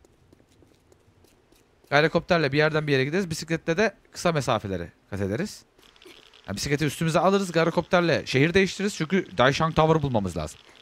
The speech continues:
Daishang Tower bulduktan sonra Daishang Tower'un üzerine iniş yapamıyoruz galiba moddan. Girip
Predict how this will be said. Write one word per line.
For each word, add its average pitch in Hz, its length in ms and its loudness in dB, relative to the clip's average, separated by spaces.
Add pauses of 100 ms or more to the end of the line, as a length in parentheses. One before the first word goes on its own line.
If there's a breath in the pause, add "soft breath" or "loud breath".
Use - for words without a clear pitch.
(2500)
Daishang 170 360 2
Tower 180 260 2
bulduktan 180 340 0
sonra 165 320 -6 (120)
Daishang 175 340 -4
Tower'un 190 360 0 (100)
üzerine 180 320 2
iniş 185 180 0
yapamıyoruz 170 400 -2
galiba 95 340 -6 (120)
moddan. 117 360 -6 (1040)
Girip 214 200 2